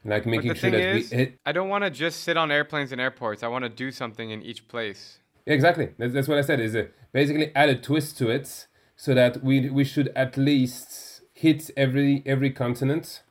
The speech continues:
Speaker 1: And then on each of these continents, do something which is typical to that place or which is not typical to that place or something like
Speaker 2: Yeah.
Speaker 1: this.
Speaker 2: I really wanna go to Alert Canada, so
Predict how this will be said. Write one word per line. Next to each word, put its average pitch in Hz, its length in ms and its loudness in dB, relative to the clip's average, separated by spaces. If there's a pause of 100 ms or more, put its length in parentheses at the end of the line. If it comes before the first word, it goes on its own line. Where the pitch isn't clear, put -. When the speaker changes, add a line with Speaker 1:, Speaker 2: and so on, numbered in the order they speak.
(120)
Speaker 1:
And 117 260 0
then 127 420 4
on 127 180 -2
each 147 220 -2
of 151 100 2
these 127 160 0
continents, 135 540 2
do 131 100 2
something 131 600 2
which - 600 -4
is 147 440 0 (760)
typical 131 520 2
to 123 140 -2
that 117 220 2
place 117 480 -2
or 120 600 6
which 143 300 2
is 113 240 -2
not 135 460 4
typical 107 360 -6
to 110 100 -8
that 95 180 -2
place - 360 -12 (160)
or 95 80 -12
something 104 360 -4
like 95 140 -4
Speaker 2:
Yeah. 95 80 -2
Speaker 1:
this. - 240 -10 (120)
Speaker 2:
I - 60 -2
really 170 220 0
wanna 180 180 2
go 180 100 2
to 170 200 0
Alert 135 280 0
Canada, 143 480 -2
so 127 460 -4